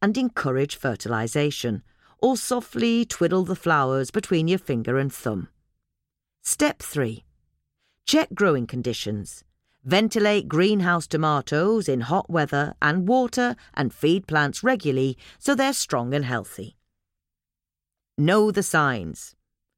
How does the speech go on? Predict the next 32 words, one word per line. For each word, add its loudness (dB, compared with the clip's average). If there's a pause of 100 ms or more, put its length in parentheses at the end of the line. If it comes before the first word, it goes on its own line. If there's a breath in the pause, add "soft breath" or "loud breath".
Tomato 2
blight. -4 (400)
Brown 6
patches 0
on 0
fruits 0
that -6
lead 0
to -6
decay. -2 (360 soft breath)
Brown 4
lesions 2
on 0
stems 0
and -2
shriveled, 0
collapsing -2
foliage. -4 (1000)
Blossom 2
end -2
rot. -4 (380)
Round, 2
dark, 2
sunken 0
patches -2
at -2
the -2
flowering 2
end -2
of -6
the -4
fruit -2